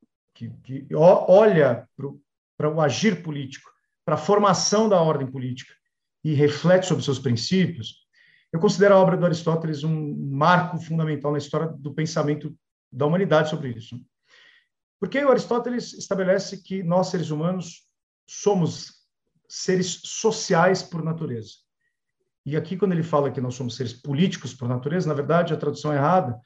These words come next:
porque é aqueles que convivem numa comunidade chamada polis, que é uma organização política de pessoas que não têm vínculos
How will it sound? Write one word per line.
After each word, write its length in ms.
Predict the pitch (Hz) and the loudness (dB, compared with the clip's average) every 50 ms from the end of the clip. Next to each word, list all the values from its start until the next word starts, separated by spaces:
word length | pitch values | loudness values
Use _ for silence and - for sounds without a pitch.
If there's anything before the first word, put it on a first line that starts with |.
| _ _ _ _ _ _ | _ _ _ _ _ _
porque 220 | - 147 - 175 175 185 - - - | -12 -8 -4 -2 0 0 0 -2 -2
é 100 | 170 151 | -6 -6
aqueles 300 | 143 - 190 185 170 - | -2 0 0 0 0 -2
que 140 | - 185 - | -4 -6 -6
convivem 1040 | - 185 185 180 165 - - - - - 120 127 151 233 262 208 147 151 135 131 | -4 -2 -2 -2 -2 -4 -8 -12 -12 -10 -6 -2 2 2 4 4 4 2 2 0
numa 200 | 135 139 147 139 | 0 -2 -4 -4
comunidade 560 | 143 147 143 139 127 131 139 156 165 160 160 135 | -4 -4 -6 -4 -2 -2 -2 0 -2 -4 -6 -8
chamada 300 | - - 139 139 139 139 | -8 -6 -4 -2 -4 -4
polis, 580 | 139 - 143 143 147 156 165 165 - - - _ _ _ _ _ - | -4 -2 0 2 2 2 0 -4 -8 -10 -16 _ _ _ _ _ -4
que 60 | 156 | -2
é 20 | |
uma 140 | 151 151 147 | -2 0 2
organização 680 | 156 151 151 156 151 131 151 143 - - - 143 143 143 | 0 0 0 -2 0 0 0 0 0 -2 -6 -8 -8 -8
política 540 | - 127 123 127 127 - - - 143 143 - _ _ _ _ _ _ _ _ _ _ _ | -6 -6 -4 -4 -6 -6 -8 -10 -10 -10 -12 _ _ _ _ _ _ _ _ _ _ _
de 840 | - 107 - 135 143 147 147 147 143 143 139 139 135 135 135 131 131 | -18 -12 -6 -2 2 2 4 4 4 2 0 0 0 0 -2 -2 -2
pessoas 340 | - 143 139 - 156 147 - | -4 -4 -4 -2 -4 -4 -4
que 140 | - - 156 | -4 -4 -2
não 180 | 151 156 147 - | -2 -2 -2 -2
têm 220 | - 160 160 147 | 0 2 2 2
vínculos 880 | 120 113 127 180 208 202 - - 135 123 123 120 - - - _ _ | 2 2 2 2 2 2 0 -4 -8 -8 -10 -10 -10 -14 -20 _ _